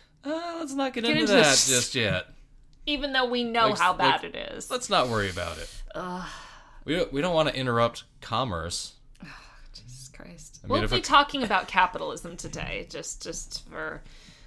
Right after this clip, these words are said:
Speaker 2: uh, we'll, we'll be getting into Keynes and Friedman today, so,
Speaker 1: Oh.
Speaker 2: yeah, this is gonna be a fun
Speaker 1: This,
Speaker 2: one.
Speaker 1: uh, some of our listeners will be excited.
Speaker 2: <laughs> Um, uh, real quick, I wanted to,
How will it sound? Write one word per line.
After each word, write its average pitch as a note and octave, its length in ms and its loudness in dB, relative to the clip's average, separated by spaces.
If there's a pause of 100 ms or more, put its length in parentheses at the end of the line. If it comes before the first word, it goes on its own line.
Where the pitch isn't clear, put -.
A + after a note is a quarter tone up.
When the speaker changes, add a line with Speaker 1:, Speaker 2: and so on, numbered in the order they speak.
(200)
Speaker 2:
uh, D#3+ 160 -6
we'll, F#3+ 160 -6
we'll A#3 120 2
be D#4 100 0
getting F#4+ 240 0
into F4 220 -4
Keynes C#4 420 -4
and A3 160 -4
Friedman G#3 520 -4
today, A#2+ 420 -12
so, D3 480 -8
Speaker 1:
Oh. - 120 -16
Speaker 2:
yeah, F3+ 240 -10
this F3+ 160 -12
is F#3 80 -16
gonna F3 200 -10
be D#3+ 100 -10
a D#3 60 -10
fun E3+ 160 -8
Speaker 1:
This, E3 100 -6
Speaker 2:
one. E3 220 -10 (180)
Speaker 1:
uh, F2+ 180 -12 (340)
some - 340 -4
of A#2+ 120 -4
our A#2 120 0
listeners F#2+ 720 -8 (360)
will G2+ 120 -14
be G2 120 -12
excited. E2+ 420 -12 (220)
Speaker 2:
<laughs> B3 840 -2 (840)
Um, G3+ 760 8 (460)
uh, G#3 200 6
real C#4+ 220 4
quick, D#4 320 0
I B3+ 100 6
wanted A3+ 460 0
to, F#3 380 0